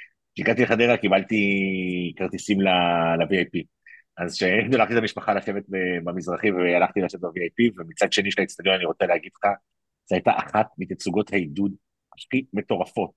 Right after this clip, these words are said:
שראיתי בחיים שלי, של תשעים דקות של שירה מטורפת,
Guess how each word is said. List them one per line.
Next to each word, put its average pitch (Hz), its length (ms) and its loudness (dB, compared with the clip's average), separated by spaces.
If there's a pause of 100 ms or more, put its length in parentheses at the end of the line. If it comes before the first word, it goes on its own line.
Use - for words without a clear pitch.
(140)
שראיתי 98 640 -2
בחיים 95 320 -2
שלי, 98 340 -4 (340)
של 85 100 -4
תשעים 104 240 -4
דקות 104 300 2
של 104 120 2
שירה 92 320 2
מטורפת, 95 560 0